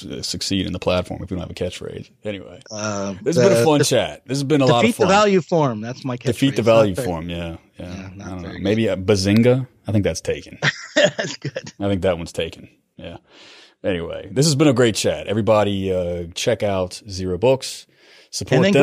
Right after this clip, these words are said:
Speaker 2: go to his Patreon to get the B-side, 'cause we're gonna talk some more.
Speaker 1: Yeah, we are. We are. Two buds. Uh, two podcast pals. Maybe that's what I'll call this episode.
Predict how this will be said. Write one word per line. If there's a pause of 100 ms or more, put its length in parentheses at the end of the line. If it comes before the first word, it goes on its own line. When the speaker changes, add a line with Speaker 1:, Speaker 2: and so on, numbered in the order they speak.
(100)
Speaker 2:
go
to
his
Patreon
to
get
the
B-side,
'cause
we're
gonna
talk
some
more. (220)
Speaker 1:
Yeah, (100)
we
are. (120)
We
are. (560)
Two
buds. (500)
Uh, (180)
two (200)
podcast
pals. (180)
Maybe
that's
what
I'll
call
this
episode.